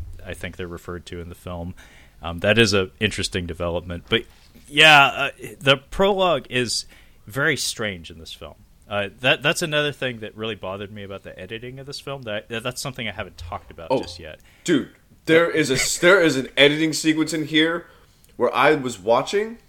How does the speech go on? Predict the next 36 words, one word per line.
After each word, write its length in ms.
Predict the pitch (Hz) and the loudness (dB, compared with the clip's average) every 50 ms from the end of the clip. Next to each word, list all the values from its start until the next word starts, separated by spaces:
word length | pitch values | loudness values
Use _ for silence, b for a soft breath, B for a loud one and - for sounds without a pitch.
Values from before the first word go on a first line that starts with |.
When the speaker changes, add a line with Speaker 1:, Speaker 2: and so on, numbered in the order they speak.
| _ _ _ _ _ | _ _ _ _ _
Speaker 2:
I 140 | 120 139 | 4 6
looked 260 | 156 185 208 190 143 113 | 6 6 6 4 4 2
down, 420 | 127 123 120 131 156 190 220 214 - _ b b b b b b b b _ | 2 4 4 6 4 4 0 -2 -10 _ b b b b b b b b _
and 320 | 120 131 127 113 95 95 | 0 0 0 -2 -6 -8
we're 200 | 110 143 202 240 | -6 -4 -4 -4
talking 460 | 240 - 196 160 147 139 - 120 120 117 | -4 -2 -2 -2 -2 -2 -4 -6 -8 -8
to 200 | - - 120 117 | -8 -8 -8 -8
an 100 | 110 - - | -8 -6 -4
Indian 460 | 147 202 240 226 208 170 135 107 92 | -4 -4 -4 -4 -2 -2 -2 -2 -2
woman 360 | 95 98 98 98 104 110 - b b b b b b | -4 -2 -2 -2 -6 -6 -10 b b b b b b
in 120 | - 175 156 | 2 2 2
a 60 | 139 | 2
forest. 800 | - - - - - 277 294 233 - - - - - - - - - _ | 0 -2 -10 -4 -2 0 0 0 -4 -6 -8 -8 -8 -8 -10 -12 -12 _
I'm 100 | - 196 | 0 2
like, 160 | 180 156 123 - - - _ _ _ _ _ _ _ _ | 2 2 -2 -4 -10 -18 _ _ _ _ _ _ _ _
"What 420 | _ 143 151 151 160 208 285 285 - | _ -20 -16 -10 -2 0 0 0 0
the 80 | 240 | -4
fuck?" 280 | 233 - - 240 - - | -4 0 -2 -2 -2 -2
Do 80 | - - | -10 -10
we, 200 | - 185 233 - - _ _ _ _ _ _ _ _ _ _ _ _ _ _ - - | -8 -8 -8 -8 -10 _ _ _ _ _ _ _ _ _ _ _ _ _ _ -20 -14
she, 280 | - - - - 180 233 | -8 -4 -2 0 0 -2
they 240 | 233 - 113 156 185 | -2 0 4 4 4
were, 180 | 208 185 143 | 4 4 0
she 180 | - - - 226 | -2 -2 -2 -2
was 140 | 220 - - | -2 -2 -4
chewing 400 | - - - - 220 240 247 240 226 | -4 -4 -2 0 0 0 0 0 -2
somebody 440 | - - 220 202 190 190 175 165 165 | 0 0 0 0 0 0 0 2 2
out, 240 | 160 151 139 127 | 2 2 2 2
and 100 | - 117 117 | 0 -4 -2
we 120 | 143 175 | 2 2
were 120 | 185 170 143 | 2 2 0
in 60 | 98 | -2
a 60 | - | -4
forest 520 | - - - - 135 113 101 80 - - | -10 -10 -4 -2 0 0 0 -2 -6 -8
now. 280 | 95 98 90 78 71 - b b b b b b b b _ _ | -8 -8 -8 -8 -10 -14 b b b b b b b b _ _
And 260 | - 143 139 131 107 | 2 2 2 2 0